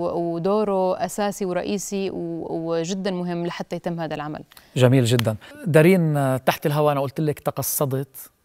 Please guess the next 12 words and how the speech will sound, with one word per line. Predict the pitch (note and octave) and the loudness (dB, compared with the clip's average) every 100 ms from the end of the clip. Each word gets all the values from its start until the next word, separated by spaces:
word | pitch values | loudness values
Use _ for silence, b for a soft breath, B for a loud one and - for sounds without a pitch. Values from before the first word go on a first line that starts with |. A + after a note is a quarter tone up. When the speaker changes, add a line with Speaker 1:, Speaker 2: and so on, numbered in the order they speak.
| _ | _
Speaker 2:
آه، | C3 A#2+ A#2+ B2 - | -6 -4 -4 -6 -6
أن | |
أبقي، | C#3 D#3+ _ C#3 B2+ B2+ | -4 -6 _ -6 -4 -6
آه، | - A#2+ A#2 | -8 -8 -4
يعني، | B2 A#2 A#2+ | -2 -2 0
معلومات | B2+ B2 C3 C3+ | 0 0 -4 -6
من | B2 | -6
هذا | B2 A#2 | -6 -6
التقرير، | - - B2 B2+ C3+ C#3+ - | -8 -8 -6 -4 -4 -8 -12
آه، | - A#2+ B2+ | -8 -8 -6
بعيدة | A2+ A2 B2+ A#2 | 0 2 2 -2
عنك، | G2+ G2+ - - | -4 -10 -12 -20